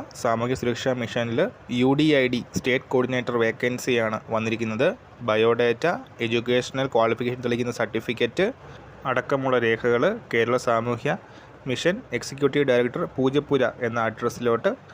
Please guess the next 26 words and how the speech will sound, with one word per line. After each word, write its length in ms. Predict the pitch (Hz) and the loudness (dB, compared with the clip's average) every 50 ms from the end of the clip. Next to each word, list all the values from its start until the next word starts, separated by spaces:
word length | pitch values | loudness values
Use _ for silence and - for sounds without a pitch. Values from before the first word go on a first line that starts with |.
| - - - - - - - | -20 -20 -20 -20 -20 -4 -2
സമർപ്പിക്കുകയാണ് 800 | 135 120 127 131 - - 139 - - 139 127 120 117 113 113 110 107 - - - | 0 0 2 0 0 0 -2 0 0 2 2 2 2 0 -2 -4 -6 -10 -6 -2
ചെയ്യേണ്ടത്. 500 | 120 113 113 117 117 113 117 117 113 143 185 233 - - - - - - - - 127 127 | -2 0 2 0 0 2 0 2 2 2 0 0 -2 -8 -20 -20 -20 -14 -6 -2 2 2
ആറ് 180 | 139 156 170 185 170 | 4 4 2 2 2
മാസത്തേക്കായിരിക്കും 840 | 160 147 - - - 147 147 139 135 - 131 127 120 120 117 - 120 - - 127 | 0 0 -2 -2 0 0 0 2 2 2 2 4 2 2 -2 -4 -6 -8 -8 -4
ഈ 80 | 123 120 | -2 -2
ഒരു 60 | 120 123 - | -2 0 0
കരാർ 240 | 117 117 123 127 139 135 | 2 2 2 2 0 -2
നിയമനം 280 | 127 123 127 127 123 120 | -2 -2 -2 -2 0 2
വരുന്നത്. 340 | 117 113 113 117 117 131 170 214 226 165 120 | 2 2 4 4 4 4 4 2 0 0 0
മൂന്ന് 220 | 120 123 135 151 156 139 | 2 2 2 4 2 2
വർഷം 240 | 127 - - 123 120 120 | 2 2 0 2 4 4
വരെ 120 | 139 185 233 - - 113 | 4 2 2 -2 -4 -4
എക്സ്റ്റെൻഡ് 400 | - - - - 139 147 156 160 - - | -4 -4 -4 -2 -2 0 0 -2 0 2
ചെയ്യുന്ന 340 | 139 127 123 127 131 143 139 127 | 2 2 2 2 2 2 2 2
രീതിയിലാണ്. 600 | 120 120 120 127 131 131 117 113 113 113 110 143 196 220 - - - - - - - - - - - - - - - | 2 2 2 2 0 2 2 2 2 2 0 0 -2 -4 -6 -12 -20 -20 -20 -20 -20 -20 -20 -20 -20 -20 -14 -4 -2
അതുപോലെ 300 | 131 131 139 151 156 156 151 | 2 2 4 4 4 4 2
തന്നെ 160 | 139 147 180 190 170 135 | 2 2 0 0 0 -2
മുപ്പത്തഞ്ച് 500 | 127 - - 147 151 - 160 160 165 160 | -2 0 -2 0 2 0 2 2 2 2
വയസ്സിന് 240 | 151 - 147 135 131 131 | 2 2 2 0 2 0
ഏജ് 120 | 131 131 139 | 2 0 0
ലിമിറ്റ് 280 | 139 143 135 - 151 139 | 0 -2 0 2 4 4
വരുന്നത്. 320 | 127 123 127 127 127 160 196 247 262 - 120 117 | 4 4 2 2 2 2 2 2 -2 -4 -6 -4
അൻപതിനായിരം 480 | 120 123 135 139 143 151 151 156 156 143 | -2 0 0 2 2 2 2 0 0 2
രൂപയോളം 380 | 139 139 135 135 131 147 185 202 190 - 135 | 2 4 4 4 2 2 0 -4 -4 -4 -4
പ്രതിമാസം 500 | 123 120 127 131 139 135 - - 147 135 127 | -2 0 0 0 0 -2 -2 -2 0 0 0
ലഭിക്കുകയും 500 | 120 127 117 - - 127 127 151 202 | 0 0 -2 -2 0 0 2 2 0